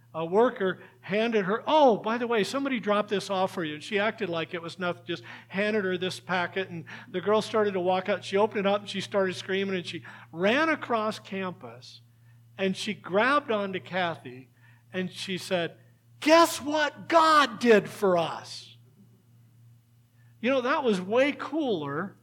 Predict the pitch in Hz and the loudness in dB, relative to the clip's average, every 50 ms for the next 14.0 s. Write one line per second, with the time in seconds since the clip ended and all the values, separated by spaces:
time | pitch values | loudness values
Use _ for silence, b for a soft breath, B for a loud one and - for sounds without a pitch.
0 | _ _ _ _ _ _ _ _ - 190 214 226 214 - - 233 247 254 233 196 | _ _ _ _ _ _ _ _ -2 2 2 2 2 0 -2 -2 0 0 0 0
1 | - 226 233 220 233 - 240 262 254 233 220 233 240 247 240 - - 226 247 233 | 0 0 0 0 0 0 0 2 2 0 0 -4 -4 -6 -6 -6 -4 -2 -2 0
2 | 233 226 214 233 240 240 233 233 - 220 214 185 165 180 180 175 180 160 160 - | 0 -2 0 0 0 0 0 -2 -2 -2 -2 -2 -2 -4 -4 -4 -4 -4 -6 -6
3 | 175 180 160 147 139 139 135 170 175 165 160 151 160 160 131 - - _ b b | -8 -8 -8 -8 -8 -8 -8 -6 -6 -6 -8 -8 -8 -8 -8 -8 -14 _ b b
4 | b b b b - 214 220 240 247 233 196 202 220 254 277 294 294 302 - - | b b b b -4 -4 0 2 2 2 2 0 0 4 6 6 6 6 4 0
5 | - 254 302 294 277 247 208 185 170 190 185 185 214 214 214 202 208 214 214 220 | -4 -4 -2 0 0 2 2 2 2 0 0 2 0 0 0 -2 -2 -2 -2 0
6 | 226 233 247 208 B B B B B B - 220 254 320 339 285 247 226 226 220 | 2 2 2 2 B B B B B B -2 2 2 2 4 2 2 2 2 0
7 | - - 202 214 202 226 233 226 226 - 185 202 202 196 196 196 - 254 262 254 | -2 -2 -4 -4 0 0 0 0 2 2 2 2 2 2 0 -2 -2 0 2 2
8 | 226 208 202 - - - 240 254 247 202 233 226 196 208 226 202 233 220 240 277 | 2 2 0 -4 -6 2 4 4 4 6 4 6 6 6 6 6 4 2 2 0
9 | 285 233 180 214 220 202 214 196 202 202 196 202 196 196 202 269 294 277 - B | 0 -2 -2 -4 -2 -2 -2 -2 0 0 0 0 0 0 0 0 0 0 -2 B
10 | B B B B B B 208 233 233 - 233 233 240 254 247 - 220 226 233 240 | B B B B B B 2 2 4 4 2 2 2 2 0 -2 -4 -2 -2 -2
11 | 240 254 262 262 262 240 208 185 - - 190 156 139 127 123 - _ _ _ _ | 0 0 0 0 2 0 0 0 -2 -4 -6 -6 -6 -8 -10 -16 _ _ _ _
12 | _ _ _ _ _ _ _ _ - - 220 208 220 208 214 226 254 277 269 - | _ _ _ _ _ _ _ _ 0 2 2 4 4 4 4 4 4 4 2 0
13 | - 240 254 254 - - 233 220 214 220 220 226 240 254 240 233 220 208 - | 0 -2 -2 -2 -2 -2 -2 -2 -2 0 0 2 4 4 6 6 4 2 -2